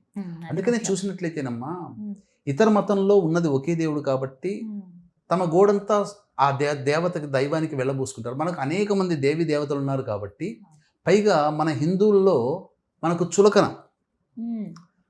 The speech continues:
Speaker 2: అంటే గొప్ప గొప్ప విజయాలు పొందినా అది దైవానుగ్రహం వల్ల పొందాము
Speaker 1: మ్మ్.
Speaker 2: అనేటువంటి ఆలోచన చేయకుండా,
Speaker 1: ఆ.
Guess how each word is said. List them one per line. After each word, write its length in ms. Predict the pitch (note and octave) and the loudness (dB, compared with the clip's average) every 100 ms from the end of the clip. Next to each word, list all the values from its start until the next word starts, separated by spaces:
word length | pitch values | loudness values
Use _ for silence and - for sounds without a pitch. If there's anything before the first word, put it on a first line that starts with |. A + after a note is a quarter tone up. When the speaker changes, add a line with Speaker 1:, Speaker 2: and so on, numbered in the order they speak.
| - | -10
Speaker 2:
అంటే 640 | E3+ G#3 D#3+ F3+ G#3+ F3 _ _ _ - D3 | 0 2 4 0 -4 -10 _ _ _ 0 2
గొప్ప 180 | D#3 | 6
గొప్ప 280 | G#3+ G#3 G#3 | 8 6 6
విజయాలు 480 | G3 D#3+ E3 G#3 G#3+ | 4 4 4 6 6
పొందినా 680 | G3+ F3 F3 F3+ G3 A3 - | 4 4 4 2 0 -2 -6
అది 180 | D3 D#3+ | -6 -2
దైవానుగ్రహం 800 | C3+ C3+ F3 G3+ G#3+ F#3 G#3 G3+ | 2 4 6 6 4 4 4 6
వల్ల 240 | G3+ G3+ | 6 6
పొందాము 920 | F#3+ - E3+ F3+ F#3 F3+ F#3 F#3 E3 - _ _ A#3 | 6 4 2 4 2 2 0 -4 -6 -12 _ _ -10
Speaker 1:
మ్మ్. 220 | A#3 G#3 E3+ - | -10 -10 -8 0
Speaker 2:
అనేటువంటి 540 | F#3+ G#3 F3+ F#3 F3 | 2 2 0 0 0
ఆలోచన 640 | - A#2 D#3+ G3 G3 F#3+ E3 | 2 2 6 6 6 0 -2
చేయకుండా, 720 | C3 C#3+ D3 C3 A#2+ D#3 A#3 F3 - | -2 -2 0 0 2 0 -2 -10 -18
Speaker 1:
ఆ. 120 | F#3 | -20